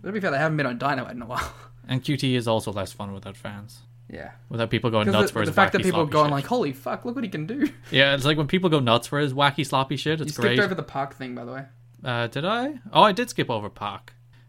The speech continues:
Speaker 2: Pac. Pac is there. Many Pacs were there. He's very angry.
Speaker 1: I think <laughs> there was six Pac.
Speaker 2: Ah, ah, that was good. Very well done. Who'd you steal that from?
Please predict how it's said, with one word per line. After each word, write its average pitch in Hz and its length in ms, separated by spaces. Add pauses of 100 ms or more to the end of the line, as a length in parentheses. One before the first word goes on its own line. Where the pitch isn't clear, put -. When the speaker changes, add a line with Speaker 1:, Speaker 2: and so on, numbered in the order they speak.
Speaker 2:
Pac. 202 340 (160)
Pac 254 240
is 120 140
there. 110 300
Many 214 300
Pacs 95 380
were 107 60
there. 107 360
He's 120 120
very 123 200
angry. 104 400
Speaker 1:
I 151 140
think 190 380 (400)
<laughs> - 280
there 139 240
was 135 400 (140)
six 165 400
Pac. 123 380 (400)
Speaker 2:
Ah, 190 840
ah, 269 480
that 240 140
was 247 140
good. 233 340 (100)
Very 226 240
well 233 220
done. 190 280
Who'd 160 180
you 175 60
steal 170 180
that 151 180
from? 80 160